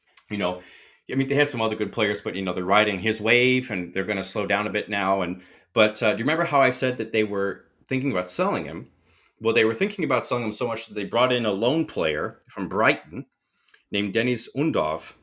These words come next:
And, um, when he, they didn't end up selling him, he just like, "Okay, well, now you're gonna be on the bench." Except for now, he's, uh, uh, he's been playing for them. And all he's done is rack up seven goals and two assists in nine games, <laughs> including he had two goals in the game against Frankfurt on Sunday,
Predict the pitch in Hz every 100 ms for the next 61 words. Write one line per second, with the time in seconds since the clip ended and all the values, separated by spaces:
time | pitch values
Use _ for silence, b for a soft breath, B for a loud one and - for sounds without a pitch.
0 | _ - 98 92 90 87 - 95 90 85
1 | 90 - 107 95 95 101 110 110 107 -
2 | 151 139 104 98 101 95 - 131 131 110
3 | 101 104 113 113 113 101 135 - - b
4 | b b b b 98 - 139 131 110 139
5 | 160 113 135 104 113 110 107 107 101 98
6 | 80 - - - - 90 87 87 - 131
7 | - 117 202 190 - 87 87 85 b b
8 | - 101 123 151 185 110 98 92 - -
9 | - 101 107 107 107 98 - 117 117 110
10 | 113 113 107 127 120 165 - 98 82 85
11 | 80 80 80 - b b b 190 104 135
12 | 131 120 98 113 104 - 156 143 113 107
13 | 107 - 104 95 104 101 98 - - 95
14 | - 113 127 107 85 85 90 82 82 90